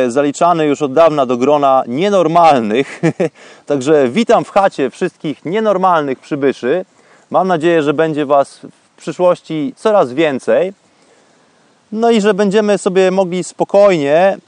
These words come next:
rozpatrywać te tematy, które nurtują nas, a może tematy, na które często właśnie w chacie mistyka odnajdujemy odpowiedzi, czy też jakieś sugestie.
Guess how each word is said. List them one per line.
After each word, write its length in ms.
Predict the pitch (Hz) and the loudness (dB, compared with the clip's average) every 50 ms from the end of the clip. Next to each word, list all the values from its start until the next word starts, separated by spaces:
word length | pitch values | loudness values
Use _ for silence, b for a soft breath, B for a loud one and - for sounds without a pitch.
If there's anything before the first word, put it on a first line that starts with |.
| _ _ _ _ _ _ _ _ _ _ _ - - | _ _ _ _ _ _ _ _ _ _ _ -12 -8
rozpatrywać 680 | 156 160 - - 175 - - 202 190 165 165 151 - | -8 -8 -6 -4 -4 -2 0 0 0 0 0 -2 -2
te 100 | - 151 | -6 -8
tematy, 540 | - - 156 151 160 170 170 - - 143 120 | -6 -4 -2 0 0 0 -2 -2 -4 -8 -8
które 400 | - - 139 139 131 131 127 123 | -8 -8 -4 0 0 2 2 0
nurtują 540 | 131 139 131 123 - 190 185 175 156 135 120 | -2 -4 -6 -6 -4 -2 -2 0 0 0 0
nas, 420 | 113 104 101 123 147 - - - _ _ _ - | 0 0 0 0 -2 -4 -10 -20 _ _ _ -16
a 120 | 120 131 | -12 -10
może 540 | 151 160 160 139 160 160 156 156 151 147 - - _ _ - | -8 -8 -6 -4 -2 0 0 0 -2 -4 -6 -10 _ _ -10
tematy, 380 | 156 147 156 160 170 - 165 | -8 -4 -2 -2 -2 -2 -4
na 120 | 156 147 139 | -6 -8 -8
które 240 | - - 156 143 | -6 -6 -6 -4
często 380 | - - 165 165 - - - 147 | -4 -4 -6 -8 -8 -6 -8 -8
właśnie 300 | 123 139 135 - 151 131 | -6 -8 -10 -10 -10 -12
w 60 | - | -6
chacie 280 | - 156 147 - - 147 | -4 -4 -4 -4 -6 -10
mistyka 460 | 139 135 - _ - 160 - 151 131 | -10 -10 -10 _ -10 -8 -6 -4 -4
odnajdujemy 600 | 127 123 127 131 127 123 135 131 123 123 135 135 | -4 -4 -4 -4 -6 -4 -4 -4 -6 -6 -6 -8
odpowiedzi, 600 | 135 - _ - 151 160 196 196 165 110 101 92 | -10 -10 _ -8 -6 -4 -4 -4 -4 -6 -10 -12
czy 120 | - - - | -14 -14 -14
też 160 | - 101 - | -14 -12 -12
jakieś 240 | 110 - - 101 - | -12 -12 -12 -12 -12
sugestie. 640 | - 127 110 113 139 170 - - - 117 98 90 | -12 -10 -6 -4 -4 -4 -4 -6 -8 -8 -8 -8